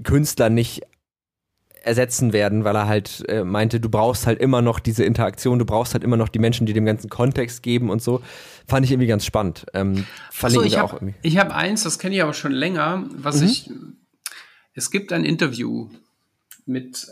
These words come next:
Speaker 2: ähm, wie heißt denn der, der Kollege, mit, mit Aldous Huxley.
Speaker 1: Mhm,
Speaker 2: Von
Speaker 1: ja.
Speaker 2: neunzehnhundertdreiundfünfzig, Bayerische Rundfunk, kann man bei, ich glaub, dreiundfünfzig war's.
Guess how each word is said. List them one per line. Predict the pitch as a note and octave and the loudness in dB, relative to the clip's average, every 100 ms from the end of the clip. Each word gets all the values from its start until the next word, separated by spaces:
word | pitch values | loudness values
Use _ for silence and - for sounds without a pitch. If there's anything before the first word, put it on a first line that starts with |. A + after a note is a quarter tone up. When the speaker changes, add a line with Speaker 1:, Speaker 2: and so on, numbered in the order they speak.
| - | -8
Speaker 2:
ähm, | A#2+ A#2 A#2 A#2 A2+ - _ _ _ _ - - - - | -4 -2 0 -2 -6 -16 _ _ _ _ -16 -16 -8 -6
wie | B2 | -6
heißt | C#3 A#2+ | -4 -4
denn | A2 | -2
der, | A2 A2+ | -2 -4
der | A2+ A2+ | -4 -6
Kollege, | - B2+ A#2 A#2+ A#2+ | -6 -6 -4 -6 -6
mit, | A#2+ - | -8 -8
mit | C#3 - | -6 -4
Aldous | C#3+ C#3 - | -4 -2 -4
Huxley. | C#3+ - - A2 - - _ _ _ _ - | -6 -8 -8 -8 -12 -16 _ _ _ _ 0
Speaker 1:
Mhm, | A#2+ E3 A3 | 4 4 2
Speaker 2:
Von | - A2 | -2 0
Speaker 1:
ja. | B2+ | 0
Speaker 2:
neunzehnhundertdreiundfünfzig, | B2 B2+ D3+ D#3 C#3+ C#3 C3 B2+ C3+ D3 D#3 D3+ D3 C3+ | -2 -2 -2 -2 -2 0 -2 0 0 0 -2 -4 -8 -4
Bayerische | B2+ C3 C3+ A#2+ | -2 -2 -4 -4
Rundfunk, | C3 C#3 B2 A2 | -4 -4 -8 -6
kann | B2 | -6
man | A#2+ | -6
bei, | A2+ A#2 A#2+ B2+ | -6 -8 -8 -12
ich | A#2+ - | -14 -10
glaub, | C#3+ - | -12 -12
dreiundfünfzig | - A#2+ C3 B2+ B2 B2 A2+ G#2+ | -16 -8 -6 -6 -10 -10 -12 -12
war's. | G2+ G#2 - | -12 -12 -16